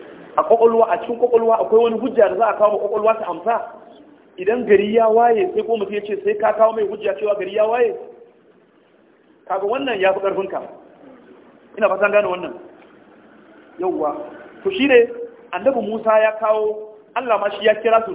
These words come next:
tis'u ayatin bayyinat. Ayoyi guda tara ɓaro-ɓaro, in ji Allah.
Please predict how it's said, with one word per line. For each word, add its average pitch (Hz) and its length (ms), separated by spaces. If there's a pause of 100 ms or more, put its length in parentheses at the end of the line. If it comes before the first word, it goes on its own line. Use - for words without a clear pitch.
(120)
tis'u 285 380
ayatin 214 540
bayyinat. 175 400 (1200)
Ayoyi 233 400
guda 196 360
tara 202 200 (140)
ɓaro-ɓaro, 240 540
in 180 60
ji 185 60
Allah. 180 300